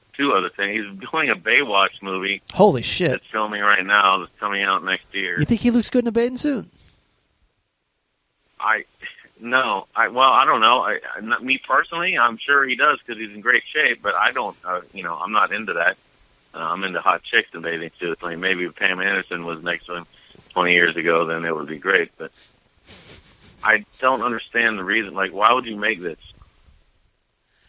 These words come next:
Speaker 2: I don't know.
Speaker 1: Why would,
Speaker 2: I don't know.
Speaker 1: why would you make a Baywatch
Speaker 2: I don't, I don't know.
Speaker 1: remake?
Speaker 2: I don't know.
Speaker 1: Uh, so yeah. Anyways, he's got that. So no, the pill thing, I would, I would scratch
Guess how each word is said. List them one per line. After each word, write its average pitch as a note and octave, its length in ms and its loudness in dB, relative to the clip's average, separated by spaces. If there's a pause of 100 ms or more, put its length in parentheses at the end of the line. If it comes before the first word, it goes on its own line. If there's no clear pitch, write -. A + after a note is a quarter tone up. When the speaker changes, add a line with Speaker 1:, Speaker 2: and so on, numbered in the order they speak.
(240)
Speaker 2:
I D3+ 120 6
don't F3+ 120 8
know. F#3+ 200 6 (320)
Speaker 1:
Why G2+ 120 2
would, A2+ 100 0
Speaker 2:
I C3+ 100 2
don't D#3 260 2
know. D#3 120 0
Speaker 1:
why A2+ 60 2
would A#2+ 120 -2
you A#2 80 -8
make A#2 160 -2
a G#2+ 60 -8
Baywatch F2+ 540 0 (220)
Speaker 2:
I D3+ 180 6
don't, D#3 120 6
I D3+ 140 8
don't C#3+ 140 6
know. B2+ 120 2
Speaker 1:
remake? D#3 120 -6 (220)
Speaker 2:
I B2+ 160 2
don't B2 140 -4
know. B2+ 180 -8 (1900)
Speaker 1:
Uh, F2 300 0 (240)
so G#2+ 160 6
yeah. F#2+ 320 6
Anyways, F2+ 440 -2
he's F#2 140 -10
got G2 180 0
that. F#2+ 180 2
So A2 100 -4
no, A2 240 6
the G2 100 -2
pill A#2 320 2
thing, A2+ 220 0
I G2 80 2
would, F#2 180 -4 (120)
I F#2+ 140 0
would F#2 140 -8
scratch F2 320 2